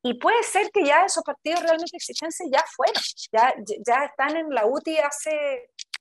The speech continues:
quince años y, eh, con pronóstico menos que reservado, más que reservado. Entonces, eh, yo creo que hay que pensar, eh, y, y apoyar la discusión en la con-, en la convención. Eh,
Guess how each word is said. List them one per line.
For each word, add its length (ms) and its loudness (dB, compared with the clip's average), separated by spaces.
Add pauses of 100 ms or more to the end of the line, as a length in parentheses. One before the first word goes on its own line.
(200)
quince 400 -4
años 680 -4
y, 400 -6 (160)
eh, 360 -4 (300)
con 200 0
pronóstico 920 0 (420)
menos 320 -6
que 100 -10
reservado, 600 -2
más 180 -6
que 80 -20
reservado. 400 -8
Entonces, 340 -10 (440)
eh, 200 2
yo 180 4
creo 320 6
que 300 2
hay 280 4
que 120 -4
pensar, 600 0 (500)
eh, 260 2 (160)
y, 300 -4
y 160 -2
apoyar 560 2 (120)
la 120 -2
discusión 420 -4
en 80 2
la 100 2
con-, 220 -4 (100)
en 120 -4
la 80 2
convención. 800 -2 (600)
Eh, 380 2